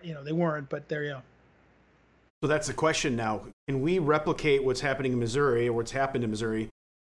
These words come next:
Speaker 2: across the country? Uh, are we gonna see a red wave?
Speaker 1: Well, uh, I, certainly my prediction in the fall would be absent, uh, real nefarious election problems, I think it's gonna be a red wave. I don't think there's anything that stops that. It's, um, in fact, I'm of the mind that it's the,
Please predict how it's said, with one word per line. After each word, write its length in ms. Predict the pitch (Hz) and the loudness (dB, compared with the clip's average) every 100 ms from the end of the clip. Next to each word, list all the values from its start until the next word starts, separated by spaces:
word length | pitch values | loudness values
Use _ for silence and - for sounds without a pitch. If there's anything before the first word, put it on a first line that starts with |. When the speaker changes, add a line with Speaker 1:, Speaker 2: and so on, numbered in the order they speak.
| _ | _
Speaker 2:
across 340 | - 165 160 - | 0 4 4 2
the 80 | |
country? 520 | 135 147 117 107 92 92 | 0 0 0 -4 -8 -10
Uh, 260 | - 101 98 | -10 -6 0
are 60 | |
we 120 | 131 151 | 2 4
gonna 180 | 170 | 4
see 180 | 160 180 | 2 4
a 60 | 156 | 4
red 200 | 151 143 | 4 2
wave? 380 | 135 143 143 - _ _ _ _ _ _ _ _ _ _ - | 2 2 -2 -10 _ _ _ _ _ _ _ _ _ _ 2
Speaker 1:
Well, 320 | 277 247 - | 6 6 4
uh, 60 | 190 - | 0 0
I, 160 | 220 | 0
certainly 360 | 202 269 302 240 | 4 4 6 4
my 160 | 208 | 4
prediction 400 | 190 208 262 233 | 4 2 2 0
in 80 | 196 | 0
the 80 | 175 | 0
fall 320 | 208 214 185 | 4 6 6
would 140 | 165 156 | 4 2
be 180 | 160 | 4
absent, 500 | 170 196 190 185 165 | 4 2 0 -4 -2
uh, 200 | 175 165 156 | 0 2 2
real 260 | 175 185 | 2 2
nefarious 640 | 175 147 175 175 165 151 | 2 0 2 4 4 2
election 560 | 151 160 170 - 156 143 | 0 2 2 0 -4 -4
problems, 560 | - 170 170 156 147 147 | 0 2 2 0 -4 -4
I 100 | 151 | -2
think 240 | 170 147 | -2 -4
it's 120 | 139 | -4
gonna 180 | 175 156 | -4 -2
be 140 | 151 | -2
a 60 | 147 | 0
red 220 | 151 151 | 0 0
wave. 320 | 147 151 147 | 2 2 2
I 120 | 143 151 | 0 0
don't 220 | 165 165 | 0 2
think 200 | 185 151 | 0 2
there's 220 | 160 - - - - | 0 -2 -10 -18 0
anything 320 | 202 190 180 | 4 6 4
that 100 | 165 | 0
stops 360 | - 165 165 - | 2 2 0 -2
that. 180 | 143 | -2
It's, 220 | 156 151 170 | -2 -2 0
um, 260 | 151 151 | 0 -2
in 140 | 170 165 | -4 0
fact, 200 | 170 180 | 2 4
I'm 200 | 185 180 | 4 2
of 120 | 160 | 0
the 60 | |
mind 320 | 170 165 165 160 | 0 2 2 2
that 80 | |
it's 180 | 156 - | -2 -2
the, 200 | 165 147 | -2 -2